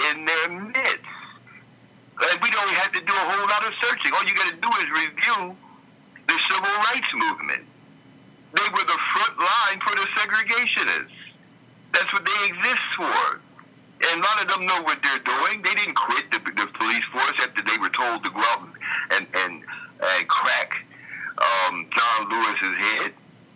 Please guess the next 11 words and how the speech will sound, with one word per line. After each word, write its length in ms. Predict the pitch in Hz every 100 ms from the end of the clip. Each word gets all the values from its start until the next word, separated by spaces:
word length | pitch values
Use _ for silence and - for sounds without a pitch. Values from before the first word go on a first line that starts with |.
| - - - -
Some 320 | - - -
maybe 300 | 104 107 101
did, 320 | - - - -
but, 180 | 104 98
uh, 220 | 92 92 87
I'm 60 | 90
sure 180 | - 110 -
some 180 | - 98
got 220 | 101 131
a 20 |
promotion. 540 | 151 160 - 220 -